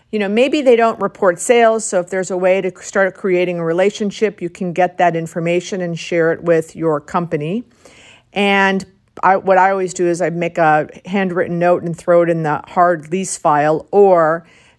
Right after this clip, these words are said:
maybe put it on my sales reporting chart, but, but write "not official," you know, obtained by a visit with the tenant on whatever date.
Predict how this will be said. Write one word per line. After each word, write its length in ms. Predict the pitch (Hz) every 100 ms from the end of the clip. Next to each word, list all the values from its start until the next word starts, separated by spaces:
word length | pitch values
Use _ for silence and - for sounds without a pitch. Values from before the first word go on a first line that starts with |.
| _ _ _ -
maybe 260 | 180 175
put 260 | 175 - 190
it 120 | 185
on 200 | 165 170
my 140 | 165 165
sales 460 | - 196 180 170
reporting 500 | 160 - 226 220 202
chart, 500 | 175 190 160 156 -
but, 440 | 175 - 175 170 -
but 120 | 180
write 460 | 175 185 180 175 185
"not 300 | 185 185 -
official," 800 | 175 - 180 - 165 156 156 156 _ _ _
you 120 | 170
know, 240 | 165 156 127 -
obtained 800 | 165 160 - 202 180 175 170 170
by 140 | - 160
a 120 | 156
visit 440 | 151 165 156 165
with 440 | 160 160 156 - -
the 240 | - 151 165
tenant 500 | - 170 160 160 -
on 240 | 156 156 151
whatever 480 | - 151 156 151 151
date. 480 | 147 151 101 - -